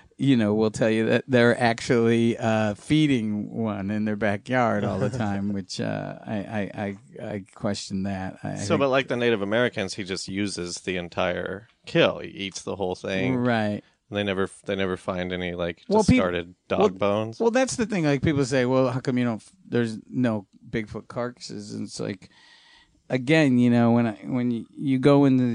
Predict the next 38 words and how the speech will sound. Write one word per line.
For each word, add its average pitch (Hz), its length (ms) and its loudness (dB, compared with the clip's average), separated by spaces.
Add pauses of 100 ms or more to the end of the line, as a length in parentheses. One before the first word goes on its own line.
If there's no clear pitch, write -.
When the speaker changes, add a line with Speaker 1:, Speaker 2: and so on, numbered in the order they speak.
Speaker 1:
th-, 104 120 -8
these 113 280 -2
areas, 113 760 -2
you 131 180 -4
know, 113 280 -6
the, 110 200 -6 (320)
y-, 120 300 -12 (640)
you 135 240 -4
could, 127 400 0 (800)
you 175 420 0
know, 151 80 2
you 143 160 2
can't 151 320 2
see 147 220 2
three 135 320 0
feet 127 240 -2
in 110 80 -6
front 123 300 0
of 107 60 0
you. 107 180 -6
So, 107 540 0
so, 107 760 0
Speaker 2:
Yeah. - 60 -20
Speaker 1:
so, 110 360 0
I - 80 -2
mean, 107 680 -2 (100)
to - 120 -6
me, 120 280 4
that, 107 340 0 (240)
um, 101 380 -2
Speaker 2:
Well, 165 180 6
it's - 140 2
like, 151 160 4
did 147 160 -2
you 131 100 2
listen 127 240 2
to 110 80 0
Serial? 110 600 0